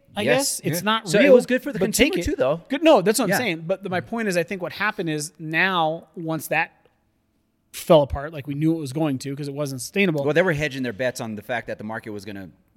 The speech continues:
Speaker 2: you know,
Speaker 1: continue to just, con-, yeah, it was
Speaker 2: twenty percent
Speaker 1: stupid.
Speaker 2: month over
Speaker 1: It was
Speaker 2: end.
Speaker 1: dumb. It was so
Speaker 3: No.
Speaker 1: dumb. The, the lack of hindsight. I mean, it's just, anyway, that's beside the point.
Speaker 2: <laughs>
Speaker 1: But I think people then got scared and they go, "Wait a second."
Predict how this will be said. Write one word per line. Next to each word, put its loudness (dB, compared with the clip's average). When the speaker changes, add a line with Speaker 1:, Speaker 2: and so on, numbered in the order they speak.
Speaker 2:
you -10
know, -8
Speaker 1:
continue -2
to -6
just, -6
con-, -12
yeah, -2
it -18
was -10
Speaker 2:
twenty 0
percent 0
Speaker 1:
stupid. -4
Speaker 2:
month -4
over -2
Speaker 1:
It -4
was -6
Speaker 2:
end. -20
Speaker 1:
dumb. -6
It -12
was -4
so -2
Speaker 3:
No. -6
Speaker 1:
dumb. -14
The, -4
the -6
lack 4
of -8
hindsight. -6
I -6
mean, 4
it's 0
just, -20
anyway, -6
that's 6
beside -4
the -14
point. -12
Speaker 2:
<laughs> -12
Speaker 1:
But 12
I 6
think 0
people -4
then 0
got -4
scared -2
and -6
they -4
go, 0
"Wait 0
a -8
second." -8